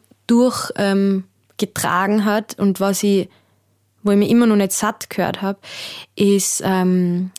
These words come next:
von Max Richter die, äh, vier Jahreszeiten. Der hat die quasi vier Jahreszeiten von Vivaldi eben n-, neu interpretiert oder halt eben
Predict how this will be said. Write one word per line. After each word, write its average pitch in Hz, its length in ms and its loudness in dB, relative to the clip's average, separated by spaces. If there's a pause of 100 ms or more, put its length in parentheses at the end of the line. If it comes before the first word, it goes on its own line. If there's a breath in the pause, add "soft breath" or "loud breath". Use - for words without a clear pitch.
von 185 560 0
Max - 460 0
Richter 208 400 0
die, 180 420 0
äh, 170 400 0
vier 196 300 0
Jahreszeiten. 190 880 0 (120)
Der 185 140 0
hat 180 200 -2
die 190 300 2
quasi 180 360 -2
vier 190 140 -2
Jahreszeiten 185 400 -2
von 185 160 0
Vivaldi 185 500 0 (320 loud breath)
eben 190 320 2 (420 soft breath)
n-, 190 300 2 (160)
neu 185 260 2
interpretiert 208 800 2
oder 185 220 2
halt 180 160 0
eben 185 340 2